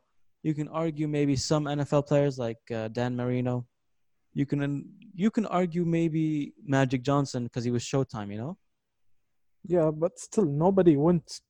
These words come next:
Speaker 2: to that gl-, even global level, يعني.
Speaker 1: Exactly, exactly.
Speaker 2: يعني
Speaker 1: That's
Speaker 2: خي-، خليك من local, globally, nobody blew up like this.
Speaker 1: Like, no, we all know now, and David Stern said it too.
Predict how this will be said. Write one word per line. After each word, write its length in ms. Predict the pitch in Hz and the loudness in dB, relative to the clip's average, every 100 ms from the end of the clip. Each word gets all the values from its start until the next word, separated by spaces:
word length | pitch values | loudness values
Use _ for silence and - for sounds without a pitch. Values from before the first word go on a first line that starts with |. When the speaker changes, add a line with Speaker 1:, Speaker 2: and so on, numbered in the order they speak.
| - | -4
Speaker 2:
to 80 | 139 | 2
that 180 | 151 147 _ - | 2 0 _ -8
gl-, 160 | 147 - | -8 -4
even 280 | 208 196 175 | 4 6 6
global 340 | 147 175 165 135 | 8 6 6 -2
level, 220 | 113 110 | -2 -10
يعني. 260 | 117 - - _ | -16 -20 -20 _
Speaker 1:
Exactly, 640 | 123 127 135 135 104 92 120 | -8 -6 -6 -6 -8 -8 -2
exactly. 540 | 117 117 117 120 104 | -2 6 6 6 -2
Speaker 2:
يعني 160 | 143 147 | -2 2
Speaker 1:
That's 60 | 123 | 8
Speaker 2:
خي-، 260 | 196 180 | 8 6
خليك 460 | 170 - 190 185 175 | 2 8 10 10 8
من 100 | 175 | 10
local, 360 | 190 190 226 | 10 10 6
globally, 500 | 160 151 180 208 202 | 8 8 10 10 8
nobody 440 | 160 165 175 147 135 - | 6 6 6 6 0 0
blew 160 | 160 160 | 4 6
up 160 | 160 | 6
like 160 | 143 127 | 2 -6
this. 180 | 117 - - - | -10 -14 -20 2
Speaker 1:
Like, 220 | 147 147 | 2 4
no, 180 | 147 147 | 4 2
we 200 | 147 147 | 2 0
all 220 | 165 175 | 2 0
know 200 | 170 160 | 0 -2
now, 520 | 147 143 139 113 110 _ 135 - - - | -2 -2 -2 -4 -8 _ -16 -14 -10 -4
and 140 | 127 | 2
David 220 | 143 160 | 4 2
Stern 260 | - 170 147 | 2 0 0
said 200 | 127 110 | -2 -4
it 80 | - | -4
too. 260 | 131 110 | -4 -4